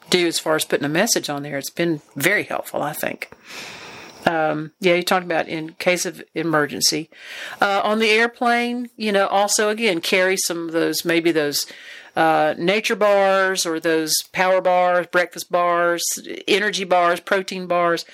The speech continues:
Those are small and they're pretty tasty. A lot of them are pretty good and they keep well. And they can kinda tide you over if for some reason you had to be on the airplane,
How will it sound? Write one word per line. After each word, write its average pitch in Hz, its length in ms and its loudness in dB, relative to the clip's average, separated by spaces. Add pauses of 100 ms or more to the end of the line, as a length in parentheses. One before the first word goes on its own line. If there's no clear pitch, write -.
(380)
Those 240 400 0
are 196 80 -4
small 226 800 2 (200)
and 185 240 2
they're 175 360 4 (140)
pretty 330 280 4
tasty. 214 560 -2
A 208 40 -8
lot 185 160 2
of 247 80 -6
them 202 60 -4
are 180 60 -4
pretty 214 220 -6
good 196 440 2
and 170 200 -2 (400)
they 175 160 0
keep 262 360 0
well. 196 520 2 (220)
And 175 560 0
they 175 220 0
can 180 180 -10
kinda 180 240 -2
tide 175 420 0
you 208 180 2
over 185 380 2
if 175 140 0
for 170 140 -4
some 170 280 2
reason 170 320 2
you 165 120 -2
had 165 180 -2
to 165 80 -6
be 165 160 2
on 156 100 -4
the 156 140 -2
airplane, 165 440 -2